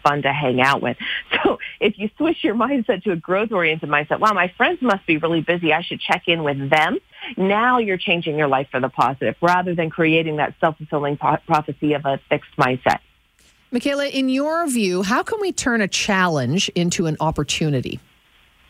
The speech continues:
Speaker 1: Every challenge is an opportunity by its intrinsic nature. We talked about intrinsic nature earlier, or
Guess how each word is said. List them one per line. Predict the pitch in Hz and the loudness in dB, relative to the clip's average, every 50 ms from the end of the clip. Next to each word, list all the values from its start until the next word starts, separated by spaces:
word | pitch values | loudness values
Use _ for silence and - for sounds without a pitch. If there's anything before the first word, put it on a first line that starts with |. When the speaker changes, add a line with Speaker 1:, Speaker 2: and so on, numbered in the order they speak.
| _ - _ _ _ _ _ _ _ _ - - - - - - - 160 - - 180 - - - - | _ -20 _ _ _ _ _ _ _ _ -14 -12 -12 -12 -12 -14 -16 -14 -12 -12 -12 -12 -6 -2 0
Speaker 1:
Every | 233 269 302 269 240 240 233 208 | 0 0 0 0 0 0 0 0
challenge | - - 214 185 175 165 160 160 156 151 - - | 0 2 2 2 2 2 0 0 -2 -2 -2 0
is | 202 220 208 180 | 0 0 0 0
an | 180 170 | 0 2
opportunity | 151 151 165 - 156 151 - 175 160 151 147 156 147 156 - | 2 2 2 0 -2 -4 -2 -2 -2 -2 0 0 -2 0 2
by | - 165 156 | 2 2 4
its | 160 160 156 - _ _ - | 2 0 0 -4 _ _ -2
intrinsic | 180 180 175 170 - - 175 160 156 - 160 - - | -2 -2 -2 -2 0 0 0 0 0 0 -2 0 0
nature. | 160 147 147 - - 135 | 0 0 2 2 0 0
We | 139 139 | 0 2
talked | - 156 151 - | 0 0 0 0
about | 147 135 - | 0 0 2
intrinsic | 139 156 151 - 165 156 156 - - _ | 0 -2 0 0 -2 -2 -2 -4 -8 _
nature | - 151 151 151 - 156 135 | -2 -2 -2 0 0 0 0
earlier, | - - 151 143 143 143 135 131 131 | 2 2 2 2 2 2 0 0 2
or | - - 139 139 143 | 2 0 0 0 -2